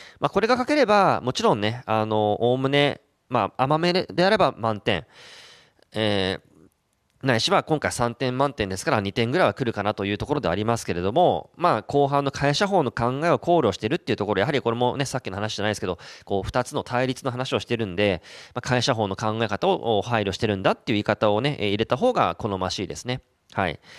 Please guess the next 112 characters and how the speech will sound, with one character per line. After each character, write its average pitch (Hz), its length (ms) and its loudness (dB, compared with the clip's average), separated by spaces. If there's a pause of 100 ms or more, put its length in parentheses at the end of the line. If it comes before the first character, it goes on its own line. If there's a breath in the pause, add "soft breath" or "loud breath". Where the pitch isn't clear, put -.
(240 loud breath)
ま 165 100 2
あ、 135 60 2
だ 147 80 -4
か 165 80 0
ら 147 80 2
こ - 100 -6
こ 226 120 2
の 240 80 -2
と 233 80 -4
こ 254 80 2
ろ 247 60 4
の 233 60 -4
会 226 200 2
社 269 100 0
法 240 140 4
の 156 140 2
と 147 100 -4
こ 175 80 0
ろ 190 80 2
に 151 80 -2
も 139 160 2
ち - 100 -4
ゃ 147 80 4
ん 151 60 -6
と 156 100 -2
一 143 80 -2
点 165 240 -2
ぐ 180 80 -2
ら 214 60 4
い 175 40 4
の 113 200 2
配 147 240 0
点 147 160 -2
が 143 80 -2
振 139 120 -2
ら 185 60 0
れ 208 80 0
て 160 120 0
る 135 80 4
っ 120 40 0
て - 100 -14
こ - 60 -6
と 113 100 2
を - 60 2
前 147 100 2
提 156 140 -8
と 151 80 -6
す 170 100 -8
る 190 100 -4
な 165 100 -4
ら、 139 160 -4
前 151 120 2
提 165 140 -6
と 160 120 0
す 175 100 -4
る 196 80 -2
な 185 80 -2
ら 139 120 2
ば、 165 260 4 (640 loud breath)
あ 131 440 4
ー、 - 80 -12
過 147 120 2
去 139 120 -2
五 120 100 4
番 120 160 2
も 117 80 2
で 85 60 -2
す - 100 -6
ね、 151 140 2
一 123 100 -2
点 123 240 0
ぐ 139 60 2
ら 165 100 4
い 143 60 2
の、 92 240 2
ま 92 320 -2
あ、 - 240 -20
ワ 110 140 -2
ン 110 100 -6
ミ 113 80 -2
ス 120 120 -6
ぐ 123 80 -2
ら 139 100 2
い - 20 2
だ 123 80 4
っ 117 60 -2
た 131 100 -4
ら 123 100 2
ば、 185 140 2
ま 147 140 2
あ、 - 20 4
致 90 420 -4
し - 80 -6
方 110 180 -4
が 104 80 -2
な 139 120 0
い - 20 2
の 120 60 0
か 107 100 -2
な 127 80 2
っ 139 60 -2
て 131 80 0
い - 0 -
う - 20 2
と - 80 -6
こ 170 80 0
ろ 175 80 4
は 110 60 4
あ 90 40 0
り 90 80 -4
ま 90 140 -4
す。 - 180 -12